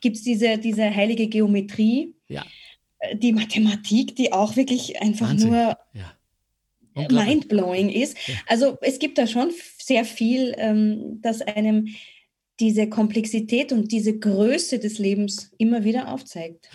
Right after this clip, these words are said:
Speaker 2: Also das heißt, wir umarmen mittlerweile das, ähm, wovor wir uns über Jahrhunderte verneigt haben in, in allergrößter,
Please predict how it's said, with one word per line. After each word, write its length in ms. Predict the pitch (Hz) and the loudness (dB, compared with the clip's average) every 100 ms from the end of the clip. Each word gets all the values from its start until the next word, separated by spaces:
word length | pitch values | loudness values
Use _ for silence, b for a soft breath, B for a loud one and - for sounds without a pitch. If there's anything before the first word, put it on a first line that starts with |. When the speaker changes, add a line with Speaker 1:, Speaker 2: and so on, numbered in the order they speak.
| 151 | -8
Speaker 2:
Also 220 | - 156 175 | -2 0 0
das 240 | 156 139 | -2 -2
heißt, 280 | 165 190 - B B | 0 -2 -4 B B
wir 360 | 131 147 175 208 | 0 2 2 2
umarmen 800 | 147 180 123 135 170 220 220 | 0 0 -4 -2 0 2 2
mittlerweile 720 | 196 196 196 170 165 170 180 175 | 2 -2 -4 -4 -4 -2 -2 -2
das, 440 | 151 165 208 - B B 139 - | -4 -4 -6 -8 B B -14 -2
ähm, 400 | 160 165 180 220 - - - - | 0 0 -4 -8 -16 -18 -20 -18
wovor 800 | 123 143 147 - 160 170 180 147 | -10 -4 -4 -4 -4 -2 -2 -2
wir 400 | 165 180 - - | 0 0 -2 0
uns 380 | 170 170 - - B 113 | 0 0 -2 -8 B -20
über 280 | - 165 165 | -6 -2 0
Jahrhunderte 840 | 156 151 127 180 202 190 175 185 160 B | 0 0 0 0 2 0 0 -2 -4 B
verneigt 800 | - 151 143 139 147 226 - - | -2 0 2 0 -2 -4 -6 -4
haben 400 | 185 196 202 208 | -2 -2 -4 -4
in, 280 | - 160 156 | -4 -4 -4
in 300 | - 151 156 _ | -6 -6 -6 _
allergrößter, 1120 | - 143 175 151 131 135 185 - - 208 214 | -8 -2 -2 -2 -2 0 -2 -4 -4 -4 -4